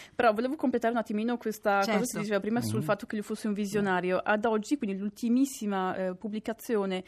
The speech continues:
Speaker 1: sulle specie umane ha identificato ben venticinque specie umane.
Speaker 3: No.
Speaker 2: Quindi aveva proprio
Speaker 3: And,
Speaker 2: ragione.
Speaker 3: and, and Steve
Speaker 1: So
Speaker 3: made
Speaker 1: he was
Speaker 3: this,
Speaker 1: really right.
Speaker 3: yeah,
Speaker 1: Yeah.
Speaker 3: he was right indeed. And he made this point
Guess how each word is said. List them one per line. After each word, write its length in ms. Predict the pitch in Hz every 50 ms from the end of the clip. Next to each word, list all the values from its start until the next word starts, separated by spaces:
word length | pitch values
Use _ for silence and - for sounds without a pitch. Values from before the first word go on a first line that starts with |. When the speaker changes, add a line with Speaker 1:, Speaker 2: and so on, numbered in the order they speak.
| - - - -
Speaker 1:
sulle 320 | - - - 254 214 196
specie 320 | 185 - - 214 - - 269
umane 320 | 262 240 240 269 302 277
ha 20 |
identificato 480 | 208 196 208 202 220 - - 226 240 262
ben 200 | 214 214 214 208
venticinque 840 | 196 247 262 269 269 254 233 - - - - 285 262 233 - 196
specie 340 | 190 - - 185 185 - -
umane. 300 | 196 196 185 180 180 180
Speaker 3:
No. 80 | 180 180 _ _ - _ - -
Speaker 2:
Quindi 240 | - - 180 175 175
aveva 240 | 170 170 175 165 160
proprio 240 | - - 160 135 135
Speaker 3:
And, 60 | -
Speaker 2:
ragione. 300 | 147 143 147 - - -
Speaker 3:
and, 240 | 127 131 135 143 139
and 180 | 147 139 143 139
Steve 460 | - - - - - 170 175 185 156 120
Speaker 1:
So 60 | 156
Speaker 3:
made 240 | 170 165 170 165 -
Speaker 1:
he 80 | 185
was 80 | 147 -
Speaker 3:
this, 80 | -
Speaker 1:
really 120 | 185 180 175
right. 180 | - - - - -
Speaker 3:
yeah, 220 | 117 113 147 160 95
Speaker 1:
Yeah. 80 | 95 180 165 -
Speaker 3:
he 160 | - 127 160 180
was 240 | 175 175 139 113 117
right 300 | 151 - 196 190 - -
indeed. 500 | - 131 127 113 139 165 156 123 - - -
And 240 | - 139 139 139 113
he 140 | 117 143
made 280 | 139 135 143 175 208 202
this 220 | 147 170 156 - -
point 400 | - - 190 226 208 147 -